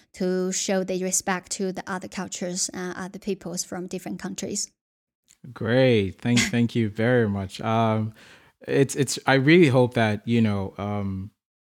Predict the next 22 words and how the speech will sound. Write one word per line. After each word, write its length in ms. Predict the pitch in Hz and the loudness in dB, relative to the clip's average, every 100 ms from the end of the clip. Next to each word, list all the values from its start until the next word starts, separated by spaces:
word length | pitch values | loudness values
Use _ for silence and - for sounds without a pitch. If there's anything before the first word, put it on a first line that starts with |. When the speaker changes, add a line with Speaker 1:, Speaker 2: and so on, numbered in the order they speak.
| - | -8
Speaker 2:
um, 220 | 110 95 | -6 0
Speaker 1:
Mm-hmm. 260 | 208 202 92 | 2 2 2
Speaker 2:
your 260 | 110 139 151 | 2 4 4
studio, 560 | - 131 117 101 98 | 2 0 2 0 -2
Lightning 420 | 101 110 131 127 110 | -2 0 2 2 0
Studio, 420 | - 107 104 104 | -2 -4 -2 -2
will 220 | 104 104 | -2 -2
be 180 | 107 107 | 0 0
able 240 | 107 110 | 0 -2
to, 540 | 101 - 104 98 98 98 - | -6 -4 -2 -2 -2 -4 0
Speaker 1:
Mm-hmm. 440 | 220 214 208 214 | 2 2 -2 -2
Speaker 2:
um, 320 | 208 - 92 - | -2 -2 -2 -2
shed 400 | - 143 143 113 | 0 4 6 6
more 340 | 117 131 139 | 6 6 6
light 440 | 107 95 98 101 | 4 0 -2 -4
on 180 | 110 104 | -2 -2
these 240 | 107 107 - | 0 -2 -2
things 460 | 110 104 98 - | 0 0 -2 -4
to 380 | - 107 101 98 | -8 -6 -4 -4
the 120 | 98 | -6
younger 340 | 104 113 127 113 | -2 2 2 2
generation. 680 | 104 98 98 101 - 95 | -2 -4 -4 -6 -6 -8